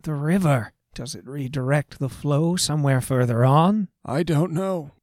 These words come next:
Speaker 2: but I know that if we want to put these spirits at peace,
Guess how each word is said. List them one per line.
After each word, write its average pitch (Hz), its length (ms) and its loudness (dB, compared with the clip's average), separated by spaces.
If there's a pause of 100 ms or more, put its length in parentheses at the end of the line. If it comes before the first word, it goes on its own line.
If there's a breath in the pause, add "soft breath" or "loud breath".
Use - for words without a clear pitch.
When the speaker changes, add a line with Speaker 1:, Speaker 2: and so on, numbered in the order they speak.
Speaker 2:
but - 140 -8
I 160 120 -2
know 185 200 0
that 170 140 -2
if 180 120 -6
we 175 100 0
want 160 220 0
to 151 180 -4
put - 300 -6
these 180 200 -4
spirits 185 640 -4
at 165 160 -4
peace, 196 500 -4